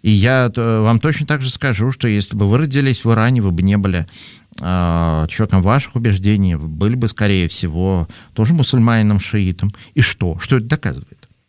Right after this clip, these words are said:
А, иногда говорят, что, понимаете, э, это логическая ошибка, когда люди путают основательность ваших убеждений и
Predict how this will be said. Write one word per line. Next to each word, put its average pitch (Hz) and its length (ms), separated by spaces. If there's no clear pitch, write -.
А, 90 340
иногда 113 420
говорят, 151 560
что, - 720
понимаете, 156 680
э, 110 380
это 165 600
логическая 160 840
ошибка, 156 560
когда 117 540
люди 156 420
путают 139 960
основательность 139 880
ваших 123 380
убеждений 139 840
и 135 480